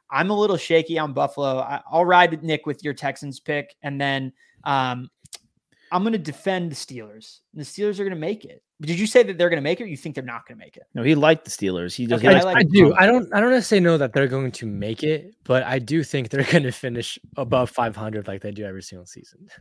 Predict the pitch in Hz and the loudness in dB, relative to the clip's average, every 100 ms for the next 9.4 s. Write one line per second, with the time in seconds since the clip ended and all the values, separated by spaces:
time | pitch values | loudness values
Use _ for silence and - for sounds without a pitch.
0 | _ - 202 76 120 139 139 170 165 165 | _ -8 -4 0 2 2 2 2 0 -4
1 | - 214 156 131 127 120 117 107 - 110 | -2 -2 0 0 -4 -4 -4 -4 -6 -6
2 | 104 101 98 95 107 80 95 92 - 92 | -6 -6 -6 -8 -10 -8 -6 -8 -8 -10
3 | 87 90 87 110 107 110 _ - - - | -10 -12 -6 -4 -4 -6 _ -20 -20 -4
4 | 113 110 110 101 101 101 95 - 95 - | -2 0 -2 -4 -4 -4 -6 -6 -8 -8
5 | 95 - 95 - 98 82 90 92 92 95 | -14 -12 -12 -10 -10 -8 -8 -6 -6 -6
6 | 90 - 104 92 95 - 95 90 90 85 | -8 -8 -8 -6 -8 -10 -8 -8 -10 -14
7 | - 82 - 76 - - 87 92 73 85 | -12 -12 -14 -20 -18 -18 -16 -16 -16 -16
8 | _ - 95 85 87 90 90 85 - 85 | _ -14 -12 -10 -10 -10 -12 -12 -12 -12
9 | 85 - 95 | -12 -12 -12